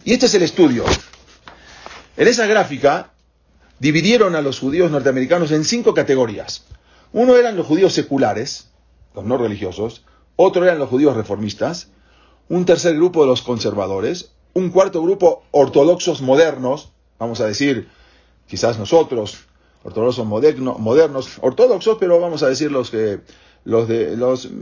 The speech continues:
prácticamente los que son modernos, y hay otros o tipos de ortodoxos que son los abrejim, los benei shiva, los hasidim. Y el estudio salió así, que en un futuro, quiere decir en un futuro cercano,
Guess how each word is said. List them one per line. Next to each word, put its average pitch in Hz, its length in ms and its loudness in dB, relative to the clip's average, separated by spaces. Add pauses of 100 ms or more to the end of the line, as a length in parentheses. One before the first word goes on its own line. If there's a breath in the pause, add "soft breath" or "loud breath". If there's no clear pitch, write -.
(180)
prácticamente 151 540 -2
los 127 160 0
que 127 80 -6
son 143 340 -4
modernos, 131 640 0
y 170 80 2
hay 190 180 2
otros 196 460 0 (200)
o 139 120 0
tipos 180 300 0
de 143 160 -4
ortodoxos 151 520 0
que 135 80 -8
son 156 140 -6
los 151 160 -4
abrejim, 139 600 -2 (500 soft breath)
los 110 180 -4
benei 143 240 0
shiva, 139 300 2
los 123 160 -4
hasidim. 107 380 -8 (1080 soft breath)
Y 175 80 4
el 185 80 4
estudio 254 320 0
salió 170 240 2
así, 101 260 -6 (2000)
que 185 300 2
en 170 140 -2
un 247 120 -2
futuro, 175 560 0
quiere 139 200 -2
decir 135 160 -2
en 143 80 -4
un 196 80 -4
futuro 175 280 -4
cercano, 120 540 -4